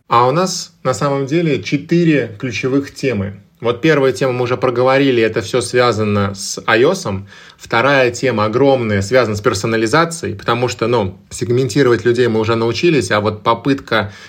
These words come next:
персонализировать либо кластеризовать правильно пользователей, это, ну, отдельная головная боль.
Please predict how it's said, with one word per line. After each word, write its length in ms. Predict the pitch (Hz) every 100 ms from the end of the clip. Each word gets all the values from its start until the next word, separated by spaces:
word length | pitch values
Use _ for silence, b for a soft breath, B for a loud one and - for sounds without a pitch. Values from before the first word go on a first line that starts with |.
| -
персонализировать 840 | 120 104 123 127 120 143 135 101
либо 540 | 117 117 113 110 104 -
кластеризовать 760 | 135 135 147 139 139 139 127 107
правильно 640 | 127 123 113 107 104 101 - - 104
пользователей, 720 | 135 117 110 101 107 104 -
это, 320 | 117 117 107
ну, 140 | 120
отдельная 400 | 107 107 185 190
головная 400 | 185 185 170 170
боль. 260 | 165 165